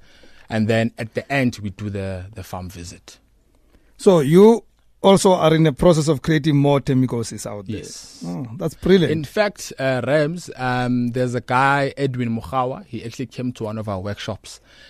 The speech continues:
Speaker 1: And as we speak now, he's, he's producing, he's producing about two thousand eggs a day, and he's supplying one of the national retailers in Pretoria.
Speaker 2: Well
Speaker 1: And
Speaker 2: done, Edwin. I know you're
Speaker 1: so,
Speaker 2: listening.
Speaker 1: yes. So, I mean, we've, you know, we've, we,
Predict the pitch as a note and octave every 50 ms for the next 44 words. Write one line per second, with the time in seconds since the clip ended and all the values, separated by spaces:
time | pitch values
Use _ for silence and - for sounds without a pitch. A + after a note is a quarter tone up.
0 | - - _ - A#2 A2+ A2 A2 A2 G#2 A2 - - B2+ C#3+ C#3 A#2 A#2+ A2+ -
1 | - - C3+ B2+ A#2 - A2 G#2 G2+ G#2 G#2 G#2 A2 A#2 A#2+ A#2+ A#2+ A#2+ A#2+ A#2
2 | A2+ A2 A2 A2+ A#2 B2 A#2+ A#2 - - B2+ A2+ B2 C3+ D3 C#3 C3 C3 B2+ -
3 | - A#2 G#2+ G#2+ - - B2 A2 - C3 C3 C#3 C#3 C3+ B2+ - - A2+ G#2+ -
4 | - - C3+ B2+ - A#2 A#2 A2+ G#2+ G#2+ G#2 G#2+ G#2+ G2+ F#2+ G2+ F#2 F#2 - G2
5 | G#2+ A#2 - G2+ G#2+ G2+ G2+ - - G2+ - A#2 A2+ A2+ A#2 A2+ A#2 A2+ A2+ -
6 | - - - - - - G#2 A2 A2 A2+ A2+ G#2 - - G#2 G2+ G#2 G2+ - -
7 | - G2+ F#2+ G2+ F#2+ F2+ - - F#2+ F#2 F#2+ G2+ - - - - _ - _ _
8 | _ _ _ _ _ _ _ A#2 A2 G2+ - - F2+ - - G2 F#2+ F#2 F2 F#2
9 | - _ _ _ _ _ _ _ _ - - F3 G#3 G#3+ E3+ G3+ G#3 G#3 F#3 D#3+
10 | D#3 D#3 D3 D3+ D3 D3 D3 C#3+ C#3+ D3 D#3 F3 F3 E3+ E3+ E3 E3 D#3+ D3 -
11 | C3+ B2 G#2 G2 A2+ _ C#3+ D3+ D3+ C3+ A2 - - - F3 E3+ E3 E3 E3+ E3+
12 | E3 E3 D#3+ D#3+ E3 D#3+ D#3 D3 C#3+ C#3 - C#3 C#3+ D3+ D#3 D3+ C#3+ C#3 C3+ C#3+
13 | C#3+ C3 - C3 C3+ B2+